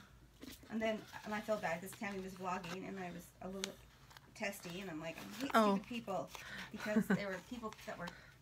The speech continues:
Speaker 1: they wouldn't let me grab my bag. That's what I was complaining about.
Speaker 2: Ugh.
Speaker 1: I was trying to get, grab my bag, and they all, you know how everyone goes to the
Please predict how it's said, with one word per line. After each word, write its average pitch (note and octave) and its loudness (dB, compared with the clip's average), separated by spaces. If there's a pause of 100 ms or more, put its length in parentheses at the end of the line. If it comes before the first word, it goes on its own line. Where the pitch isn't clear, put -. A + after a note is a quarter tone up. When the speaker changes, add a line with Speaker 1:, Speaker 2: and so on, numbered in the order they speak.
(1120)
Speaker 1:
they A#3+ -2
wouldn't C#4 2
let A#3 0
me A3+ 0
grab G#3 0
my F#3+ 0
bag. F#3 -2
That's A3 0
what G#3+ -2
I F#3+ -2
was F3+ -8
complaining G3 -4
about. C#4+ -4
Speaker 2:
Ugh. A3+ 12 (520)
Speaker 1:
I A#3+ -4
was A3+ -2
trying B3+ -2
to A#3+ -6
get, - -16
grab G#3+ -2
my F#3+ 0
bag, G#3+ 2
and G3 -2
they G3 0
all, G3+ -2
you A#3+ -2
know A3 0
how G3+ -4 (300)
everyone G3+ -6
goes G3 6
to G3 10
the - -